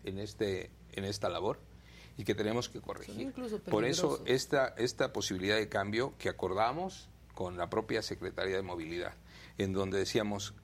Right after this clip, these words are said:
Speaker 1: "Pasemos a esta nueva forma de operar", en donde tengamos, y digo tengamos porque la situación de la seguridad pública es una corresponsabilidad. Ayer, en alguno de los bloqueos,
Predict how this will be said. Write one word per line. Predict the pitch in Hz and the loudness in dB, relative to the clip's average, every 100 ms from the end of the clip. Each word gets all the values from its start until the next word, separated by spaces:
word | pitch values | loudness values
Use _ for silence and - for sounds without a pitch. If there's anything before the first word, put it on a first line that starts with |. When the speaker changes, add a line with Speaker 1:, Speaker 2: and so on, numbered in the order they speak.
| - - | -20 -4
Speaker 1:
"Pasemos | 104 98 120 127 143 147 - | 0 2 2 0 -2 -2 -2
a | 95 | 0
esta | 104 - 107 | 0 0 0
nueva | 104 107 98 | 0 0 0
forma | - 101 101 | -2 -4 -2
de | 90 | -4
operar", | - 95 98 - - - - | -4 -6 -6 -12 -18 -18 -4
en | 104 | 0
donde | 101 98 | 2 2
tengamos, | 95 107 98 113 127 123 - - | -2 -2 0 0 0 -6 -10 -12
y | - 101 | -2 0
digo | 110 113 | 4 2
tengamos | 107 101 110 120 127 | 2 0 0 0 -4
porque | 107 101 95 | -6 -4 -4
la | 90 | -4
situación | - - 101 110 | -4 -8 -6 -2
de | 117 | -2
la | 101 | -2
seguridad | 101 92 95 98 98 | -4 -6 -4 -2 -4
pública | 107 101 95 - 98 | -6 -6 -6 -4 -4
es | 107 101 | -4 -4
una | 104 101 | -4 -2
corresponsabilidad. | 92 92 - 101 107 110 139 - | -2 -4 -6 -4 0 2 0 2
Ayer, | 101 98 110 - - - - - - - - - - | 0 2 0 -2 -14 -20 -20 -20 -20 -20 -20 -20 -6
en | 101 92 | -2 0
alguno | 92 107 113 | 0 2 2
de | |
los | 110 107 | 4 2
bloqueos, | 104 98 131 107 110 - | 0 0 4 4 2 -6